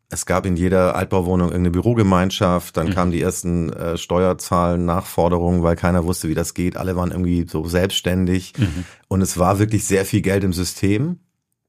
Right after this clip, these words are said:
Speaker 1: Wir hatten Google noch nicht gesehen. Also wir reden jetzt noch so über die Browser, die Browserkriege. Ich war <laughs> dabei, aber halt so,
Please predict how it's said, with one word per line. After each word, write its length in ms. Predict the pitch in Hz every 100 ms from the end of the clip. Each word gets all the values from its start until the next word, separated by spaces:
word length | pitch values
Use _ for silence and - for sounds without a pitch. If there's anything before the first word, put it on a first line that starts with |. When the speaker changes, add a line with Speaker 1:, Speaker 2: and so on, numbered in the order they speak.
| _ - -
Speaker 1:
Wir 160 | 95
hatten 260 | 95 98 95
Google 200 | 107 123
noch 120 | 117
nicht 160 | 113 113
gesehen. 520 | 104 117 117 147 156
Also 220 | - 82
wir 80 | 87
reden 160 | 90 92
jetzt 140 | 85
noch 120 | 87
so 100 | 87
über 120 | 82 85
die 120 | 85
Browser, 500 | 85 95 104 110 110 - _ _ -
die 60 | -
Browserkriege. 760 | - 78 87 82 - 90 90 78
Ich 140 | 62 -
war 160 | 104
<laughs> 20 | 113
dabei, 560 | 196 123 175 175 180
aber 180 | 131 117
halt 160 | 131 135
so, 260 | 117 110